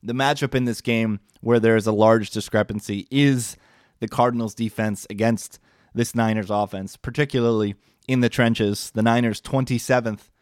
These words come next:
in adjusted sack rate on the line. The Cardinals sixth in defensive adjusted sack rate. C J Beathard is reckless. We saw him play without abandon last week, and Mostradamus,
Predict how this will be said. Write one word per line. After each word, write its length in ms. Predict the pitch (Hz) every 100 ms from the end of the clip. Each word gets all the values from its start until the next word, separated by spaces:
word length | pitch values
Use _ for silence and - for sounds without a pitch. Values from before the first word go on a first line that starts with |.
| _ _
in 100 | 113
adjusted 460 | 117 113 113 - 101
sack 280 | 113 107 -
rate 240 | 104 101 -
on 200 | 110 104
the 60 | 101
line. 400 | 101 104 98 95 _
The 80 | 110
Cardinals 520 | - 120 110 104 - -
sixth 720 | - - 151 - - - - _ _ _ _
in 140 | - 110
defensive 640 | 98 113 110 - 92 - _ -
adjusted 520 | 117 117 107 - 95
sack 280 | 107 95 -
rate. 220 | 90 - _ _ _ _ _
C 200 | - 135
J 200 | 127 120
Beathard 440 | 123 123 117 113 - _
is 180 | 113 -
reckless. 640 | 107 143 147 147 - - _ _ _ _
We 80 | 113
saw 220 | 101 123
him 340 | 127 117 107 104
play 280 | - 120 117
without 360 | 107 101 107 131
abandon 560 | 104 113 123 123 135 - _ -
last 320 | 117 113 -
week, 320 | 123 139 - 117
and 320 | 113 110 - _ _ _ _ _
Mostradamus, 1080 | 101 117 165 160 135 127 143 117 98 - -